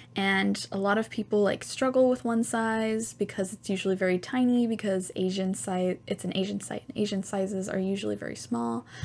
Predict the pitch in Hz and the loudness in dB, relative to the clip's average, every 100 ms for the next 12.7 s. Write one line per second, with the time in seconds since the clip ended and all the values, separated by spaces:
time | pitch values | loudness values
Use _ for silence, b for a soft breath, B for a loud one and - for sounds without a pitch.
0 | B B B 214 233 262 247 247 247 B | B B B 2 4 4 6 6 2 B
1 | B - 196 - 170 196 220 - 254 262 | B -6 -6 -2 0 2 2 2 4 4
2 | 262 254 254 B B - 208 208 196 190 | 4 4 0 B B 0 2 2 2 0
3 | - 175 165 - - - - - - - | -2 -4 -4 -6 -16 -16 -20 -20 -20 -20
4 | - 240 - - - - - - - - | -12 -12 -14 -20 -20 -20 -20 -20 -12 0
5 | 180 202 208 214 214 208 - - - - | 2 2 2 4 4 2 -2 -20 -16 -12
6 | - 220 208 208 208 208 180 180 - 202 | -6 -2 0 2 2 4 4 2 -2 -2
7 | - 208 - 202 196 202 208 175 175 175 | 0 -2 0 0 2 2 2 0 0 0
8 | 180 185 180 185 180 185 180 165 - - | 0 0 0 0 0 0 -2 -2 -4 -8
9 | - 202 208 202 214 B B B B B | -6 -2 0 0 -2 B B B B B
10 | - 190 180 - - 226 - 185 175 - | -10 -6 -4 -4 -6 -10 -6 -2 0 -2
11 | - 190 175 - - - - 208 226 196 | -4 -4 -4 -6 -8 -6 -2 0 0 0
12 | 175 170 180 202 - - | 0 0 -2 -4 -8 -16